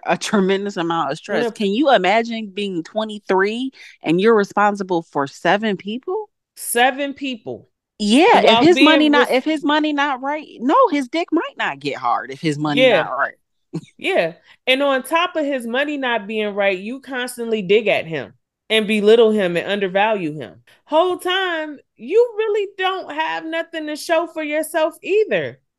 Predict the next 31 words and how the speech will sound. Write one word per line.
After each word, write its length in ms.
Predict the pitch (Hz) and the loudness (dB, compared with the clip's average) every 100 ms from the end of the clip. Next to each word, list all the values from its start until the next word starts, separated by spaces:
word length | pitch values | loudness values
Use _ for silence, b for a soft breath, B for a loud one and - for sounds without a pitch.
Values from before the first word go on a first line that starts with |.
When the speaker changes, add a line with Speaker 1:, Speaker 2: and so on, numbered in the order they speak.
| _ | _
Speaker 2:
You 300 | 262 440 440 | 4 4 4
built 280 | 359 381 427 | 0 -4 -4
your 160 | 359 339 | -4 -4
lifestyle 680 | 302 - 370 - 311 277 285 | -4 -8 -8 -6 -4 -4 -4
off 180 | 285 277 | -6 -6
Simon's 480 | 285 285 277 277 254 | -6 -6 -6 -8 -6
money. 520 | 294 392 190 123 120 _ _ _ | -6 -6 -6 -10 -14 _ _ _
I'm 280 | 285 339 403 | 0 0 2
not 260 | 381 330 320 | 0 0 0
saying 400 | 311 277 269 262 | 2 2 2 -2
he's 500 | 254 254 240 202 - - | -4 -4 -4 -8 -14 -18
right. 680 | 160 175 175 113 _ - - _ _ _ - | -10 -6 -4 -6 _ -16 -16 _ _ _ 0
I 280 | 233 247 240 | 4 4 2
understand 800 | 226 233 214 214 - 220 220 208 | -2 0 0 0 -2 -2 -2 -2
now 300 | 202 185 180 | -2 0 0
why 480 | 170 160 156 180 180 | -2 -6 -4 -2 -2
they 220 | 175 175 | 0 0
are 100 | 170 | 0
so 240 | 170 185 170 | -2 -6 -6
disconnected 840 | 170 170 - 165 160 156 160 156 | -6 -8 -8 -6 -4 -4 -2 -4
and 280 | - 170 160 | -4 -6 -4
why 380 | 151 165 165 170 | -2 0 2 0
he 240 | 170 190 | -4 -6
has 240 | 190 160 160 | -2 -2 -2
no 180 | 160 156 | -4 -6
desire 400 | 156 151 151 147 | -6 -4 -2 -4
to 120 | 151 | -8
be 140 | 151 147 | -12 -8
intimate 400 | 156 156 139 107 | -8 -10 -12 -12
with 140 | 117 | -10
her. 300 | 127 110 76 | -8 -10 -10